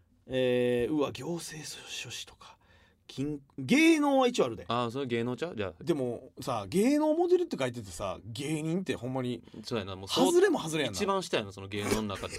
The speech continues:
Speaker 1: <laughs>
Speaker 2: 俳優さんかなとか、モデルさんかな。
Speaker 1: モデルかなと思うよな。
Speaker 2: まあまあ、でもまあ、嘘はついてないし、いいんじゃない？
Speaker 1: 年収か。まあまあ、これもまあ、じゃあリアルな。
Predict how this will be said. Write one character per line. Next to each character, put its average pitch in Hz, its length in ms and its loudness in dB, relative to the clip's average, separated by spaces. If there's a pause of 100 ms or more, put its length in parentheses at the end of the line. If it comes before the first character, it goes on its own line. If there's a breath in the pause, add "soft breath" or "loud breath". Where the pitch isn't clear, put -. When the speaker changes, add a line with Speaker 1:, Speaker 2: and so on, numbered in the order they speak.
(120)
Speaker 1:
<laughs> - 200 -6
Speaker 2:
俳 135 120 2
優 147 140 2
さ 131 140 -2
ん 127 80 0
か 107 140 0
な 98 160 -4
と - 80 -14
か、 - 200 -8
モ 107 160 -8
デ 117 80 -4
ル 113 80 -2
さ 113 120 -6
ん 110 60 -4
か 135 60 -2
な。 - 60 0
Speaker 1:
モ 190 60 4
デ 190 120 6
ル 202 120 0
か 175 140 -2
な 135 140 -2
と 123 80 -6
思 113 140 -4
う 95 60 -6
よ 87 40 -8
な。 104 120 -4
Speaker 2:
ま 160 160 4
あ 147 60 2
ま 113 100 4
あ、 107 40 0
で 101 60 -2
も 90 120 -8
ま 92 100 -12
あ、 - 40 -16 (240)
嘘 160 200 0
は 214 80 4
つ 120 100 -2
い 107 60 2
て 120 80 0
な 107 80 4
い 95 80 -2
し、 95 140 -12
い 104 180 -6
い - 20 -4
ん 101 40 -6
じ 92 60 -8
ゃ 92 40 -8
な 92 60 -16
い？ - 60 -20
Speaker 1:
年 226 260 2
収 - 480 0
か。 98 140 -8
ま 185 140 4
あ 160 40 2
ま 131 100 -6
あ、 - 20 -6
こ 247 120 6
れ 285 120 2
も 190 180 4
ま 170 120 4
あ、 160 60 2
じ 156 60 0
ゃ 147 40 4
あ - 20 -2
リ 220 180 6
ア 196 60 2
ル 165 100 0
な。 113 220 -8